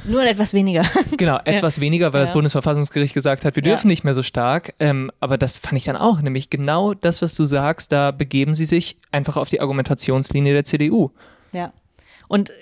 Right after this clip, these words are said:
Speaker 1: genau, es ist halt wieder wirklich das Revival war von Fördern und Fordern. Also man fühlte sich eben echt wie von vor zwanzig Jahren. Und deswegen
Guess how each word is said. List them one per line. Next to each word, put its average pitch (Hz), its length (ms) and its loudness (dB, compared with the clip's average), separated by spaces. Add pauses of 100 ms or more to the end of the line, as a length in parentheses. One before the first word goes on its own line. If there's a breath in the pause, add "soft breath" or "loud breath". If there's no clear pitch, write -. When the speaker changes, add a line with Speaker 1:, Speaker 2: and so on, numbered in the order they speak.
Speaker 1:
genau, 185 400 -2
es 165 140 -2
ist 226 140 -2
halt 220 180 2
wieder 208 300 2
wirklich 233 360 0
das - 220 0
Revival 190 520 2
war 180 220 2
von 180 340 0
Fördern 190 440 2
und 170 100 -4
Fordern. 220 480 0
Also 180 180 0
man 180 120 0
fühlte 208 260 -2
sich 180 160 -8
eben 180 180 -2
echt - 260 -4
wie 202 180 2 (400 loud breath)
von - 240 0
vor 196 160 -2
zwanzig 196 420 -2
Jahren. 196 220 2
Und 180 160 -2
deswegen 214 420 0